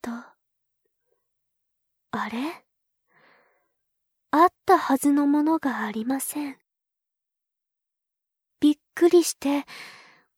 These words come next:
声を上げようとした声すら、いつの間にか女の子の声に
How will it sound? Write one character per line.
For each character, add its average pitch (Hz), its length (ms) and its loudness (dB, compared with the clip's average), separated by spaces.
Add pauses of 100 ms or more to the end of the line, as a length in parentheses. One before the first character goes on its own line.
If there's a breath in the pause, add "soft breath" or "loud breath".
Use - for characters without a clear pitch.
声 403 360 6
を 320 160 6
上 247 160 4
げ 277 160 4
よ 294 140 6
う 294 40 4
と 311 140 2
し - 100 -6
た 311 160 0
声 370 340 2
す - 240 0
ら、 269 260 -4 (880 loud breath)
い 262 140 -2
つ - 160 -2
の 330 160 4
間 370 140 6
に 370 140 4
か 220 320 -4
女 311 320 2
の 359 160 4
子 269 120 -2
の 226 140 -2
声 285 320 0
に 247 160 0